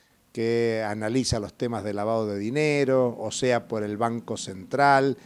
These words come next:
o la Comisión Nacional de Valores. La, la gran preocupación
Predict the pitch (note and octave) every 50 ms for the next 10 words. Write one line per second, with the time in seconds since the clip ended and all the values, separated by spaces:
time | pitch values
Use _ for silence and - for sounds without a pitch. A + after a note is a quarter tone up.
0 | - - - - B2 A#2 A#2 A2+ - A#2 A2 A2 G#2 - - C3+ C3 C3 B2+ A#2+
1 | A2+ A2 G#2+ G#2 F#2+ - - A#2 A#2 A#2+ A2+ A#2+ B2 C3 C3+ C#3 C#3+ C#3+ D3 D3
2 | D#3+ D3 B2 A2+ G#2+ G2+ G2+ G2+ G#2 A2 G#2+ G2+ G#2 A#2+ C3 C3 C3+ C3+ C3+ C3
3 | A2 - C#3 C3 C3 C3 B2 - - C3+ A#2 - C#3 B2+ - D3 C#3 C#3 D3 D3+
4 | D3